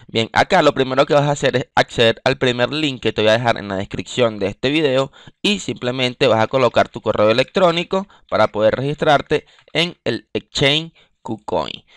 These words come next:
Y luego que coloques tu correo electrónico vas a hacer clic acá, enviar código.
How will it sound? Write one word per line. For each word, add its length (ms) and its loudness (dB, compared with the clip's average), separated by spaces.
Y 220 4
luego 220 2
que 120 -2
coloques 400 0
tu 100 -10
correo 300 2
electrónico 580 0
vas 120 6
a 60 0
hacer 300 -4
clic 300 -6
acá, 520 -2
enviar 600 0
código. 580 -4